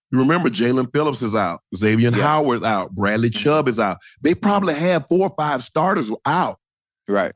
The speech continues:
Speaker 1: The, the question is, Tua, he has great numbers,
Speaker 2: Mm-hmm.
Speaker 1: but in, are, are in big moments, in big games, can he get it done?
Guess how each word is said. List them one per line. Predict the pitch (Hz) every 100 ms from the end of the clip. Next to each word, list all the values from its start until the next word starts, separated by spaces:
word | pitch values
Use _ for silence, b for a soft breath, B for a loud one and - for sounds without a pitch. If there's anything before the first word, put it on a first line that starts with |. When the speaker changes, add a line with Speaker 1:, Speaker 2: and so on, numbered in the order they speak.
| -
Speaker 1:
The, | - - 139
the | 143
question | - 190 214 180 175
is, | 135 107 90 82 - _ _ _ _ _ - -
Tua, | - 254 82 - _ _ _ _ b b -
he | 139
has | 127 143 185 190
great | 135 147 156
numbers, | 120 120 113 95 80 - - _ _ _ -
Speaker 2:
Mm-hmm. | 98 95 87 -
Speaker 1:
but | 143
in, | 127 110 -
are, | 127 - _ _ _ _
are | 139 135 123
in | 123 113 95
big | 147 180
moments, | 165 151 139 120 101
in | - 117 104
big | 98 151 123
games, | 135 123 113 -
can | - 131 123
he |
get | 104 104
it | 90 -
done? | 65 -